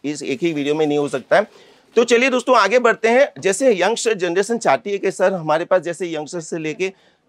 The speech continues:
आज समझ सकते हैं फ़ोर्टी, फ़ोर्टी फ़ाइव की एज तक आजकल लोग जो है वो सूट पहनना चाहते हैं, तो यहाँ पे सूट सेगमेंट से तो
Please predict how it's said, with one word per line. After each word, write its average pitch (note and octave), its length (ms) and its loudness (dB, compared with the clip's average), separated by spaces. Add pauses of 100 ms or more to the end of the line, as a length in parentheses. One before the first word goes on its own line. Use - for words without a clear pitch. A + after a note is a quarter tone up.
(100)
आज F#3 160 2
समझ F#3+ 240 -6
सकते G3 260 -6
हैं G3+ 80 -4
फ़ोर्टी, F3 300 -6
फ़ोर्टी D#3+ 240 -8
फ़ाइव F3 180 2
की F3+ 140 -6
एज E3 200 -4
तक F#3+ 160 -4
आजकल D#3 340 -2
लोग E3 260 -6
जो E3+ 120 -6
है D#3 160 -4
वो F3+ 140 -6
सूट E3 300 -4
पहनना C3 300 -2
चाहते A2+ 300 -4
हैं, G#3+ 120 -4 (280)
तो F#3+ 80 4
यहाँ F3+ 340 0
पे B3 80 0
सूट A#3 340 -4
सेगमेंट C3+ 420 -2
से G#3+ 180 -4 (320)
तो A#3+ 140 2